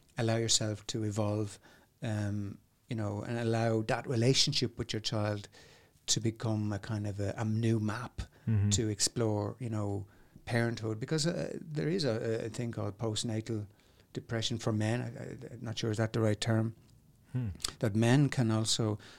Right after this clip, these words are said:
Speaker 1: suffer after the birth of the baby because it, it's, it's challenge, it's a new role. And, you know,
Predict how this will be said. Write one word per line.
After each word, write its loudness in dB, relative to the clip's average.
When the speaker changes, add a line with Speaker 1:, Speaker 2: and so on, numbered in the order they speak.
Speaker 1:
suffer 2
after 4
the -2
birth 0
of -8
the -6
baby 0
because -2
it, -4
it's, -6
it's -8
challenge, 0
it's 0
a 6
new 4
role. 2
And, 0
you 0
know, -2